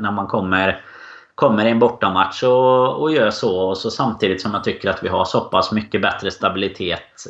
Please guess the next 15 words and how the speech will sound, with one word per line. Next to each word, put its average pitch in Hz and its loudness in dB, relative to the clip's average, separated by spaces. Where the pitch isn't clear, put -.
eh, 92 -6
i 113 0
backlinjen 90 -2
och 107 -6
sådär 117 0
nu. 95 -6
Så - -10
vi, 101 -2
vi 107 -2
blir 104 2
inte 113 0
riktigt 101 -6
lika 117 0
straffade - -2
om, 90 -6